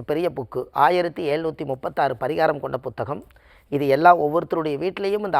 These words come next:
ஆதிகால பரிகார புத்தகம் இருந்தால் எல்லா தோஷங்கள் நிவர்த்தியாகும். அதே போல சென்னையில வடபழனியில நம்ம தெப்பக்குளம் வாசல்ல நம்ம ஜோதிட அலுவலகம் இருக்குது.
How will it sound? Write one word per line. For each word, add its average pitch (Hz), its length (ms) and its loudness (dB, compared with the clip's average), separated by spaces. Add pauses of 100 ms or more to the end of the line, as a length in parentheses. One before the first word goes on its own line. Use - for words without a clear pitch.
ஆதிகால 180 300 2 (120)
பரிகார 156 340 0
புத்தகம் 156 380 -2
இருந்தால் 160 300 -4 (100)
எல்லா 147 180 4 (120)
தோஷங்கள் 185 360 -2
நிவர்த்தியாகும். 120 600 -4 (880)
அதே 165 220 6
போல 170 180 2 (100)
சென்னையில 175 380 2
வடபழனியில 151 600 -2
நம்ம 151 160 -8 (380)
தெப்பக்குளம் 156 420 0
வாசல்ல 151 340 0
நம்ம 147 180 -8
ஜோதிட 156 280 0
அலுவலகம் 131 400 -2
இருக்குது. 120 260 -2